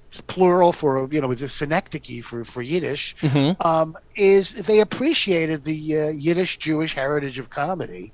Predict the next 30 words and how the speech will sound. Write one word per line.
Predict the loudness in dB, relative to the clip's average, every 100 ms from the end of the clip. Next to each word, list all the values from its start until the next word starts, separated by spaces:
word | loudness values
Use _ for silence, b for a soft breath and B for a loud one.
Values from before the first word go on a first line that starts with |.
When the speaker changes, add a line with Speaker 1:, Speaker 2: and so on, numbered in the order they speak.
| B B B
Speaker 1:
because | -2 0
they'd | 2 0
be | 0
nowhere | 2 2 4 2 0 -2
without | -6 -8 -4 -4 -4
it, | -8
of | -16 -20
course. | -18 -16 -14
Speaker 2:
Of | -2
course. | -2 -2 -12 -14
Speaker 1:
So | -8 -4
I, | 2 2 2
I |
just | 0 0 -2 -2
ad-, | -4 -4 -6
I | -2
adored | -2 -2 0 2
it. | 2
And, | 2 0 0
and | 0
I | 0
not | 0 -2 0
only, | 0 2 0 0 -10 -20 -20 -20 -20 -20
I | -4 0
was | 0 0
at | -2 -4 -10 -10
an | -6 -6
age | -2 0 0 -4
where | -2 0 0
then | 0 2 4 2 -2 -14